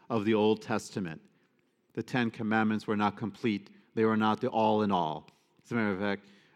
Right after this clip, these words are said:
uh, they were just the beginning. As Jesus said, "I've come to bring fulfillment to them." With the arrival of the Messiah, the imperfections of the law of the Old Testament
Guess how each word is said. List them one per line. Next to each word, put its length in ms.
uh, 140
they 100
were 120
just 480
the 80
beginning. 680
As 140
Jesus 300
said, 260
"I've 160
come 480
to 100
bring 200
fulfillment 720
to 160
them." 260
With 140
the 100
arrival 440
of 60
the 60
Messiah, 520
the 120
imperfections 840
of 80
the 100
law 580
of 140
the 100
Old 240
Testament 580